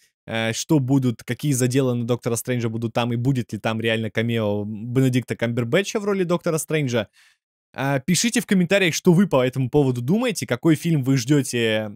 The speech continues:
э, из, э, всего то, что там анонсировали уже, например. Лично у меня это «Вечный», это Тор четыре, это Доктор Стрэндж два.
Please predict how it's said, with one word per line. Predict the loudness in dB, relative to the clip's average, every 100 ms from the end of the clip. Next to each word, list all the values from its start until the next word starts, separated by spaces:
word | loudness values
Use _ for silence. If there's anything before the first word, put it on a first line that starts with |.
| -14
э, | -16 -10
из, | -4 -4 -2
э, | 0 0 0
всего | -4 0 2 2
то, | 0
что | -8 -8
там | -6 -6 -8 -8
анонсировали | -4 -2 -2 -2 0 0 0
уже, | 0 0 0
например. | -2 -2 0 -2 -4 _ -20 _ 0
Лично | 4 4 4 2
у | 2
меня | 2 2
это | 2 2 2 0 -2
«Вечный», | 0 0 0 -2 -2
это | -2
Тор | -2 -2
четыре, | -2 -4 -2 -2
это | -2 -2
Доктор | -2 -2 -4
Стрэндж | -4 -4 -4 -2
два. | 0 0 -2